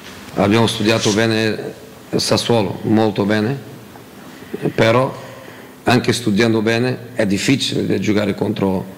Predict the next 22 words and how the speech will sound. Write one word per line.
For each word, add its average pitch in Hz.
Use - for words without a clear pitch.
contro 92
di 92
loro. 90
È -
una 101
squadra, 110
s-, -
secondo 101
me, 110
con 101
una 98
qualità, 98
eh, -
di 98
gioco 95
veramente 101
alta, 104
con 98
una 98
costruzione 104
dal 104
basso, 104